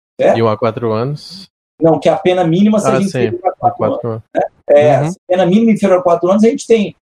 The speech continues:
Speaker 1: alguns crimes contra a vida, alguns crimes contra o patrimônio com, que envolvem violência, né? Que a pena mínima tem que ser inferior a quatro anos. É, alguns poucos crimes contra a organização da justiça, né? Alguns poucos crimes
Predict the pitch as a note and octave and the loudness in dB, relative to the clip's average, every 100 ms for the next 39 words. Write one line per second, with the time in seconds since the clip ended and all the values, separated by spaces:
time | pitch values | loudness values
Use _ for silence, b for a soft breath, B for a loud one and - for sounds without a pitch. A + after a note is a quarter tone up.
0 | - - E3 G#3 G#3 - F#3 F3 - F3 | -4 -2 0 0 0 0 2 0 0 0
1 | E3 D#3 D3 A3 B3 G3+ E3 F3 D#3+ - | 2 0 0 -2 0 0 0 -2 -6 -2
2 | E3+ E3 - E3 E3 D#3+ D#3 D#3 C#3+ C#3+ | 0 0 0 0 0 -2 -2 -2 0 0
3 | C#3 D3+ C#3+ C#3+ C#3+ C#3 C#3+ C#3 C#3+ C#3 | -2 -8 -6 -2 0 2 2 0 2 2
4 | C#3 G3+ C4+ - A3+ - G3 - _ _ | 2 0 -2 -4 -6 0 0 0 _ _
5 | D#3 D3+ F3 E3+ E3+ E3 E3 - D#3+ D#3+ | -2 0 0 2 2 2 -2 0 0 2
6 | D#3+ D3+ C#3+ C#3 C#3+ D#3 D3+ G3 B3 - | 2 2 2 2 0 0 0 0 0 -8
7 | _ _ - D#3+ D#3+ D#3 E3+ F#3 D#3 A#3+ | _ _ -2 2 4 4 2 2 2 2
8 | C4+ A3+ E3 - F#3 A3 G3+ - D3+ - | 4 0 -2 -6 0 2 2 -2 -6 -6
9 | - - _ _ _ F3 G3+ F#3 - F3 | -16 -20 _ _ _ 0 2 2 2 0
10 | F3 E3+ E3 E3 E3 D#3 D3+ D#3 D3+ D3+ | 2 2 2 2 2 2 0 -2 -2 -2
11 | C3 - F3+ A3+ B3+ - A#3 E3 F#3+ D#3+ | -4 -10 -2 -2 -2 -2 -2 2 2 2
12 | E3+ F3 - F3+ E3+ - D#3+ D#3+ D3+ C#3 | 0 -4 -2 -2 -2 -2 2 2 2 -6